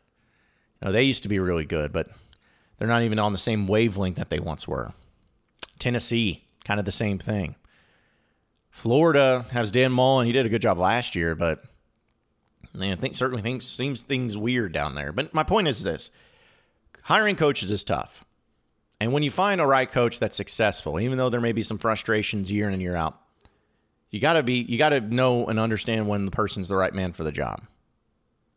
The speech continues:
I think Sam Pittman is. And, you know, he's got a lot of work to do, and he's got a long way to go, but I think he is. But I don't think you need to fire him or cha-, make changes just because of, you know, one year or one, you know, one off year or something like that.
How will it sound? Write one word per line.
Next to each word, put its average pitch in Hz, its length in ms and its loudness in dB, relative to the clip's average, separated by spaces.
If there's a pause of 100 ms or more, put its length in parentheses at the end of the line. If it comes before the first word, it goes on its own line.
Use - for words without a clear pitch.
(580)
I 123 120 2
think 196 140 0
Sam 147 180 2
Pittman 80 300 -2
is. 55 320 -12 (920)
And, 101 180 -6
you 113 160 -2
know, 110 120 0
he's 123 100 0
got 143 120 4
a 117 40 2
lot 110 220 4
of 98 60 -2
work 95 240 0
to 90 80 -2
do, 85 220 0
and 123 80 0
he's 127 100 -2
got 123 140 2
a - 20 0
long 101 260 0
way 95 140 0
to 85 80 -2
go, 82 260 -2
but 120 160 -4 (540)
I 175 100 0
think 170 180 -2
he 107 160 0
is. - 280 -8 (1160)
But 127 80 2
I 156 60 6
don't 185 100 2
think 170 100 0
you 170 60 0
need 156 80 2
to 131 80 0
fire 143 440 4
him 110 140 0
or 107 60 -2
cha-, 139 220 -2
make 127 160 0
changes 123 360 0
just 104 160 -4
because 110 380 0
of, 98 340 0
you 107 80 -4
know, 82 80 -4
one 113 560 0
year 107 400 0
or 104 200 2
one, 107 340 -2
you 98 80 -2
know, 87 100 -2
one 110 320 0
off 107 320 0
year 104 240 0
or 92 80 -2
something 95 320 -4
like 87 220 -8
that. 76 320 -4